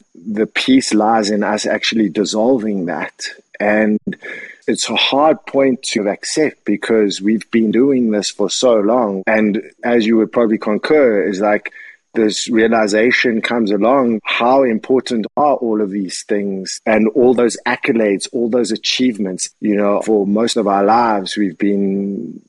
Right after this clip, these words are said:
trained and programmed to believe that this is what I need to do. And all of that striving to win things is, is a beautiful process and it's wonderful. But how many other sports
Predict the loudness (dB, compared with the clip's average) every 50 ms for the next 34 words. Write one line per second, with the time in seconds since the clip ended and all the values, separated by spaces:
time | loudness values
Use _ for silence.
0 | _ _ -6 -2 0 2 2 2 2 0 0 -2 -2 0 0 0 -2 -2 0 2
1 | 2 4 4 4 2 0 0 -2 -4 -4 -4 -4 -6 -6 -6 _ _ _ _ -4
2 | 0 2 2 2 4 2 0 0 0 _ 0 0 0 2 2 2 2 2 2 2
3 | 2 2 2 0 0 0 -2 -2 -2 -2 0 4 4 4 4 2 0 0 2 2
4 | 2 2 2 0 0 0 2 4 4 4 2 2 0 -2 -2 -4 -6 -6 -6 -4
5 | -2 -2 0 0 0 0 0 -2 -2 -2 -4 -6 -8 _ _ _ _ _ _ _
6 | _ -4 0 2 2 4 4 4 4 2 0 -2 -4 _ -18 -20 -20 -20 _ _
7 | -4 0 0 0 0 0 -4 -6 -8 -14 -16 -16 -18 _ _ -6 -2 0 0 0
8 | -2 -4 -4 -2 0 0 0 0 0 0 0 0 -2 -2 -4 -4 -2 -2 -2 -2
9 | -2 -2 -4 -6 -8 -8 -10 -16 -20 -20 _ _ -6 -4 -2 -2 -2 -2 -2 -2
10 | 0 0 0 -2 -2 -4 -6 -10 -10 -10 -14 _ -20 -20 -20 -18 -20 -20 -20 _
11 | _ 2 2 2 2 0 _ _ -10 -6 -4 -2 0 0 2 2 2 2 0 0
12 | -2 -2 -2 -2 0 0 -2 -2 -4 -4 -2 0 0 -2 -4 -8